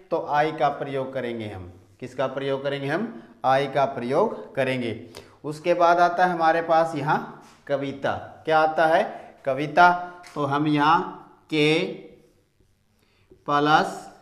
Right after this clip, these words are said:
ए प्लस वी, कह वी। अगर हमारे पास यहाँ छोटे की मात्रा है,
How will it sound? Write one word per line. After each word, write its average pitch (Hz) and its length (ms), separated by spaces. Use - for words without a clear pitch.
ए 151 360
प्लस 151 680
वी, 147 360
कह 147 220
वी। 147 500
अगर 160 240
हमारे 160 340
पास 175 280
यहाँ 170 140
छोटे 160 340
की 170 140
मात्रा 170 360
है, 180 180